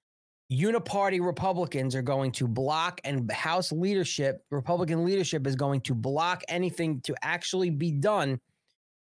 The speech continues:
so that nothing can be done for an entire month. And then they come back and say, "Yeah, we missed the boat. It's not really a good time to do that."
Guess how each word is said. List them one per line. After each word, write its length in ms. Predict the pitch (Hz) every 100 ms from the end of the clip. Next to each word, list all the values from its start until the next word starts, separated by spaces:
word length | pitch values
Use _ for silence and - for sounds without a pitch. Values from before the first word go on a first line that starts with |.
| _ -
so 140 | 165
that 140 | 165
nothing 460 | 143 165 226 - 175
can 220 | 165 147
be 120 | 139
done 260 | 135 139 131
for 140 | 123
an 80 | 131
entire 400 | 131 127 147 139
month. 260 | 139 131 131
And 120 | 131
then 120 | 131
they 120 | 127
come 260 | 120 135 127
back 260 | 127 123 127
and 100 | 110
say, 180 | 120 139
"Yeah, 180 | 147
we 160 | 143 131
missed 280 | 127 127 -
the 60 |
boat. 380 | 107 117 113 - -
It's 160 | 117 131
not 180 | 120
really 280 | 107 117 110
a 60 | 107
good 180 | 107 -
time 240 | 101 98
to 80 | 90
do 180 | - 64
that." 200 | -